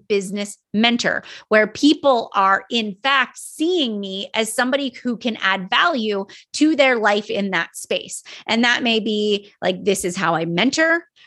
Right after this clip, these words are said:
right? "When you join my team, this is what you can expect."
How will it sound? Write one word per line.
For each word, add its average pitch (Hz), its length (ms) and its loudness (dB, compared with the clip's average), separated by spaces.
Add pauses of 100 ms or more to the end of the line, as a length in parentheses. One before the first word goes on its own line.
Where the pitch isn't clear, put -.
right? 214 280 0
"When 202 140 -4
you 196 140 -4
join 196 240 -2
my 185 120 -4
team, 185 300 -8
this 175 160 -4
is 185 160 -8
what 180 200 -4
you 180 60 -4
can 175 140 -6
expect." - 680 -4